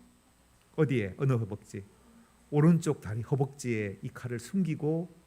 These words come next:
왕에게 들어갔던 거야. 그리고 이제 다른 신하들은 다 나가고 둘만 딱 있었을 때에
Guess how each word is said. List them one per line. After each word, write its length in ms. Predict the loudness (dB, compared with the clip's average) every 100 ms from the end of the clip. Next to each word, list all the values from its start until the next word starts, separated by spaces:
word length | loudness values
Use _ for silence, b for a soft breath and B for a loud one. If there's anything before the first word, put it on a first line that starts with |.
| _
왕에게 340 | -4 -2 -4
들어갔던 580 | -8 -12 -14 -12 -8 -8
거야. 300 | -8 -12 -14 -20 b b b b
그리고 180 | -6 -2
이제 80 | 0
다른 240 | 2 2
신하들은 520 | 2 2 0 0 -6 -6
다 160 | -6
나가고 540 | -8 -4 -4 -2 -6 -2
둘만 380 | 0 0 -2
딱 140 | -6 -12 -12
있었을 400 | -8 -8 -8 -12
때에 560 | -10 -8 -4 -4 -4